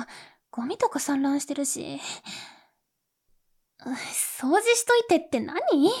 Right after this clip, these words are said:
私はあんたの彼女じゃないっつーの。ああ。こんな部屋じゃ女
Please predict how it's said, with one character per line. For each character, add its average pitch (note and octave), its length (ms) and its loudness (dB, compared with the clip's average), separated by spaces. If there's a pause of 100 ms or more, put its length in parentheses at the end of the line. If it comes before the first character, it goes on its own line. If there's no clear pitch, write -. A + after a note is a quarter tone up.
(920)
私 C4 520 2
は E4+ 240 6
あ - 20 6
ん A4+ 80 4
た D4 100 4
の A#3 140 0
彼 E4+ 180 4
女 C#4+ 200 4
じ A3+ 100 -6
ゃ G#3 60 -8
な C4+ 160 0
い F#4 60 4
っ - 20 -12 (100)
つ G4+ 140 2
ー C#4 60 6
の。 A#3+ 220 0
あ G4 120 6 (2500)
あ。 C4 540 -2 (1300)
こ E4 180 6
ん F4+ 160 8
な F4 140 6
部 D#4 120 0
屋 E4 160 6
じ E4 120 -2
ゃ G#3+ 80 -6
女 C4+ 160 4